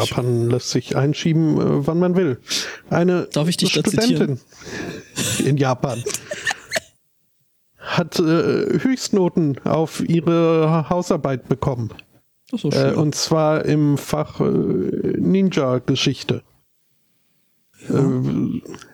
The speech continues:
Speaker 1: und zwar war die Aufgabe einfach irgendwie einen Besuch im Ninja-Museum, äh, schriftlich, äh, zu verarbeiten.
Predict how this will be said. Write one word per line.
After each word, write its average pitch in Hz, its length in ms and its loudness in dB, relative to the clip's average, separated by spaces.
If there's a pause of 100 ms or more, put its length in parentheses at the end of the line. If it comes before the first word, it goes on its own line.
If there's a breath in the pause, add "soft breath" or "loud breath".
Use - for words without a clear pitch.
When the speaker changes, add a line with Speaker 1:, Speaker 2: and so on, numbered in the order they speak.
(200)
Speaker 1:
und 127 540 0
zwar 127 400 0
war 127 180 2
die 123 300 0
Aufgabe 123 440 0
einfach 135 400 0
irgendwie 131 520 0
einen 143 720 2 (140)
Besuch 196 680 0
im 156 800 4
Ninja-Museum, 147 1300 2
äh, 170 40 2
schriftlich, - 640 -2
äh, 131 80 -2
zu - 160 -4
verarbeiten. 131 800 0